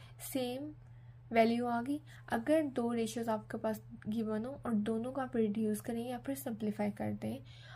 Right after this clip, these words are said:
करने के बाद आपके पास सेम value आ जाए, तो वो दोनों ratios आपस में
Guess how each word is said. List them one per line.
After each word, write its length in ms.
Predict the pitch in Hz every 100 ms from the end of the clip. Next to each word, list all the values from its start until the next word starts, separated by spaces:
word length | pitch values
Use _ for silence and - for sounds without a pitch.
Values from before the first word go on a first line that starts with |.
| -
करने 240 | 247 240 262
के 100 | 262
बाद 220 | 233 226
आपके 220 | 220 214
पास 140 | 233 233
सेम 440 | - 277 285 302
value 340 | 277 214 214 208
आ 120 | 202
जाए, 120 | 214
तो 140 | 226
वो 80 | 233
दोनों 640 | 208 208 226 220 220 254 269
ratios 400 | 226 208 220 214
आपस 380 | 208 220 208 233
में 240 | 240 302